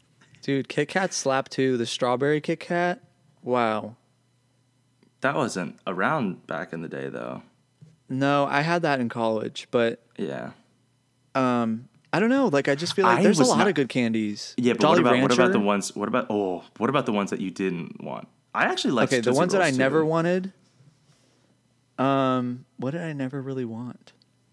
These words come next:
Speaker 1: I, I never really liked Butterfingers, but my sister really liked Butterfingers, so I would always make this switcheroo with her
Speaker 2: Mm-hmm.
Speaker 1: for Milky Ways.
Speaker 2: Mm-hmm. I didn't
Speaker 1: But
Speaker 2: like, uh, what's it? I forgot. Oh.
Speaker 1: Oh.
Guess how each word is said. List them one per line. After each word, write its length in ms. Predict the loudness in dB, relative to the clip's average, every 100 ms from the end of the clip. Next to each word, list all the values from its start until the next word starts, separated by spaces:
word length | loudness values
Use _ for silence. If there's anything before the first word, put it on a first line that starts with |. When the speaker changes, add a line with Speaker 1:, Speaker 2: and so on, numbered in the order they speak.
| _ _ _ _ _ _ -2
Speaker 1:
I, 180 | -2 -2
I 180 | 0 0
never 240 | 2 2
really 160 | 2 2
liked 220 | 2 0
Butterfingers, 480 | 0 0 -2 -2 -2
but 100 | -2
my 100 | -4
sister 420 | -2 -2 -4 -2 0
really 160 | 2
liked 200 | 2 0
Butterfingers, 460 | -2 -4 -4 -4 -2
so 140 | 0
I 20 |
would 80 | 2
always 240 | 2 2 0
make 160 | -4
this 320 | -4 -4 -8
switcheroo 500 | -4 -4 -2 0 2
with 160 | 2 -2
her 360 | -2 -2 0 0
Speaker 2:
Mm-hmm. 340 | 0 0 -2
Speaker 1:
for 140 | -4 -2
Milky 360 | 0 0 0
Ways. 500 | -2 -2 -6 -12 -16 -20 _ _ _
Speaker 2:
Mm-hmm. 280 | -6 -4 -4 -6 _ _ -2
I 140 | 0
didn't 160 | 2 2
Speaker 1:
But 120 | 4
Speaker 2:
like, 440 | 4 2 0 -6 _ _ _ _ _ _ _ _ -12
uh, 420 | -6 -4 -4 -8 -12 _ _ _ _ _ _
what's 260 | -8 -8 -6
it? 180 | -10 -12 _ _ _ _ _ _ _ _ _ _ _
I 80 | -12
forgot. 480 | -8 -8 -8 -12 -14 _ _ _ -8
Oh. 440 | -6 -4 -4 -4
Speaker 1:
Oh. 300 | -4 -6 -8